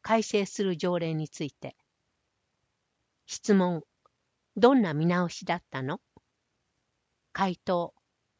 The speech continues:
市の指定ゴミ袋を一定数無料で配り、それが不足する場合は購入するという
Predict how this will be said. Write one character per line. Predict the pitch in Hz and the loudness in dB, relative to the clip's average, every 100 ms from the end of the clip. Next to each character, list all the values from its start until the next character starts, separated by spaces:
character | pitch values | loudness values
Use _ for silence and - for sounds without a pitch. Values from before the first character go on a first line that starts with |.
| _ _ _ | _ _ _
市 | - 294 | -4 2
の | 269 156 135 | 4 2 -6
指 | - - | -12 -6
定 | - 233 226 | 2 2 4
ゴ | 226 | 4
ミ | 220 220 | 4 2
袋 | 220 - 165 147 | -4 -6 -6 -4
を | 143 160 _ _ _ | -6 -10 _ _ _
一 | 214 - | -10 -4
定 | - 277 | 2 2
数 | 269 - 151 | 2 -2 0
無 | 175 247 | 2 2
料 | 214 156 | 0 -4
で | 143 | -8
配 | - 160 160 | -8 -6 -4
り、 | 143 - _ _ _ _ | -6 -14 _ _ _ _
そ | - 247 | -2 2
れ | 262 | 4
が | 254 240 | 2 0
不 | - | 0
足 | - 262 262 | 0 2 -2
す | - | -4
る | 254 233 | -4 0
場 | 247 | 0
合 | 214 151 | 0 -2
は | 151 139 _ _ _ | -6 -6 _ _ _
購 | 247 254 | 6 6
入 | 254 254 | 6 0
す | - | -2
る | 247 240 | -6 -4
と | 160 | -6
い | 147 143 | -4 -6
う | 151 | -8